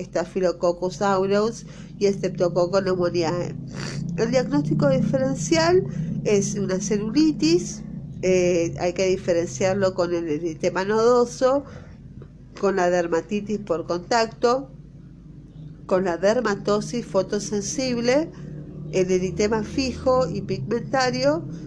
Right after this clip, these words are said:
medicamentoso, la urticaria gigante y la dermatomiositis.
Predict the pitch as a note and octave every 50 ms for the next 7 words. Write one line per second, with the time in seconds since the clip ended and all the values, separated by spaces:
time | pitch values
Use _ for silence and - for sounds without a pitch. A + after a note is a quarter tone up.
0 | - - - - - - - - - - - F#3 G3+ G#3 A3+ A#3 A#3 - A3 A3
1 | A3 A#3+ A#3+ A#3+ - C4+ B3+ C4 B3+ B3+ - - D4+ D#4+ D#4 C4 A#3 F#3 F3+ F#3
2 | - F#3 F3 - F#3 F3+ F#3+ G#3 G#3+ G#3 - C4 B3 B3 A#3 A3+ A#3+ A3+ G#3+ G#3+
3 | - C#4 D4 D4 - - - G#3 G3 F#3+ G3 F#3+ F3+ F3 D#3+ F3 F3+ - - -
4 | G3 F#3+ F#3+ F#3 F3+ F3+ - - G3 E3+ D3 - D#3+ D#3+ D#3+ - - -